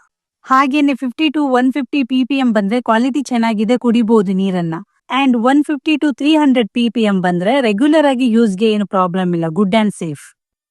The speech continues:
ನೆಕ್ಸ್ಟ್ ತ್ರೀ ಹಂಡ್ರೆಡ್ to ಫೈವ್ ಹಂಡ್ರೆಡ್ ಪಿ ಪಿ ಎಂ ಬಂದ್ರೆ ಎವರೇಜ್ ಕ್ವಾಲಿಟಿ, ಈ ನೀರು ಪ್ಯೂರಿಫಿಕೇಶನ್ ಮಾಡ್ಬೇಕು. At last above five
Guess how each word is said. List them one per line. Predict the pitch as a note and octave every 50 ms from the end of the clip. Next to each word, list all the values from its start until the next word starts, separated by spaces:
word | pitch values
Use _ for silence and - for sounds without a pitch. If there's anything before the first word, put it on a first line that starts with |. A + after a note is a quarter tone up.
| _ _ -
ನೆಕ್ಸ್ಟ್ | A#3+ B3 C#4 - - - E4 C4+
ತ್ರೀ | - - C4+ C#4 C#4
ಹಂಡ್ರೆಡ್ | C#4 D4 C#4+ D4 C#4+ C#4 -
to | D4+ C#4+
ಫೈವ್ | B3+ - A#3 A3+ A3+ A#3+
ಹಂಡ್ರೆಡ್ | B3 B3 C4+ B3 -
ಪಿ | - A#3 A3
ಪಿ | - C4
ಎಂ | A#3+ A#3 A3
ಬಂದ್ರೆ | G3 F#3+ F#3 F3 F3 F#3+ A#3+ D4+ D#4+ -
ಎವರೇಜ್ | A3 G3+ G3+ G#3+ A3+ A#3 A#3 G3+ -
ಕ್ವಾಲಿಟಿ, | - G3+ F3+ F3 E3+ D#3 - D#3 E3 - _ _ _ _ _ _ -
ಈ | C4 C#4+ D#4+
ನೀರು | D#4+ D4+ D4 C#4+ C#4 C4+
ಪ್ಯೂರಿಫಿಕೇಶನ್ | - C4 B3+ C4 C#4 - C4+ A3+ - A#3+ A3+ - C4+ A#3+ G#3+
ಮಾಡ್ಬೇಕು. | F#3 E3 D#3+ D3+ D#3 D3+ - - D#3+ D#3 - _ _ _ _ _ _ _ -
At | - C4 C4 -
last | C#4+ C#4 C#4+ D#4 D4 - -
above | B3 A3+ G3+ B3+ B3+ C4
five | - - A3 G#3+